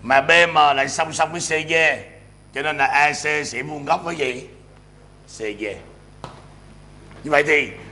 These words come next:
hình chiếu từ A kẻ tới C D chính là điểm C. Vậy thì Y chính là bằng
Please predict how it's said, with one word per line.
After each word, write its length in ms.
hình 400
chiếu 220
từ 140
A 540
kẻ 280
tới 140
C 20
D 320
chính 200
là 100
điểm 160
C. 180
Vậy 160
thì 140
Y 280
chính 200
là 100
bằng 280